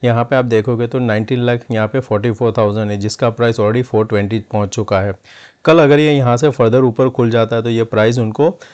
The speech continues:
फर्दर प्रेशर करेगा एग्जिट करने के लिए, तो यहाँ पे काफ़ी अच्छा सा ये एक, अ, स्क्वीज हो सकता है। फ़ाइव हंड्रेड के ऊपर जैसे कि यहाँ पे सस्टेन होता है तो आपको एक अच्छा सा अप मूव क्विकली देखने को मिलेगा, जो आपको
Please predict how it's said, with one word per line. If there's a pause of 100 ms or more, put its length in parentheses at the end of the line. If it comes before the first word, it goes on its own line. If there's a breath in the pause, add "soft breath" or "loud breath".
(140 loud breath)
फर्दर
प्रेशर
करेगा
एग्जिट
करने
के
लिए,
तो
यहाँ
पे
काफ़ी
अच्छा
सा
ये (180)
एक,
अ, (340 loud breath)
स्क्वीज
हो
सकता
है।
फ़ाइव
हंड्रेड
के
ऊपर
जैसे
कि
यहाँ
पे
सस्टेन
होता
है
तो
आपको (360 loud breath)
एक
अच्छा
सा
अप
मूव (160)
क्विकली
देखने
को
मिलेगा,
जो
आपको